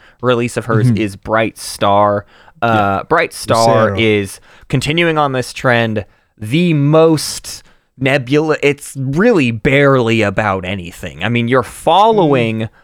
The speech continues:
Speaker 1: a little deer, uh, who's, like, been born and is learning what the world is, <laughs> basically. And it's, it's, uh, its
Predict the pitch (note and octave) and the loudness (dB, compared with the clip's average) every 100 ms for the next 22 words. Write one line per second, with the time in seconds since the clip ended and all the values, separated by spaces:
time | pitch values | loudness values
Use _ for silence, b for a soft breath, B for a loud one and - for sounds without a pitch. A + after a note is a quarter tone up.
0 | b b A2+ A#2 A2 A#2+ C3+ A#2 G#2 C#3 | b b 0 4 4 4 2 0 -2 0
1 | B2+ A2 G2 F2+ F2+ _ _ _ _ A2 | 0 2 0 0 -4 _ _ _ _ -2
2 | G2+ A2 G#2 G2 F#2 B2+ C3 A#2 A2+ A2+ | 0 -2 -4 -6 -2 -2 0 0 0 0
3 | A2 - A2 G2+ F#2+ G2+ G#2 G#2 G#2+ G#2 | -2 -4 -4 -4 -6 -8 -6 -4 -6 -6
4 | G2 - _ b b b _ A#2 - A2+ | -8 -12 _ b b b _ -4 -2 -6
5 | G2+ G2+ A2 G#2+ E2+ E2 _ - G#2 E2+ | -4 -2 -2 -4 -6 -12 _ -6 -6 -6
6 | E2+ - - - - - D3+ D3+ - C#3+ | -10 -14 -10 -6 -4 -2 -2 0 -2 -4
7 | C#3 A#2+ A2 B2 A2+ G#2+ - A#2 A2 A#2 | 0 0 0 -2 -2 -6 -4 -4 -4 -8
8 | A2+ C#3+ C#3 - B2+ A2 - B2 G2 | -12 -10 -12 -4 0 0 0 -4 -4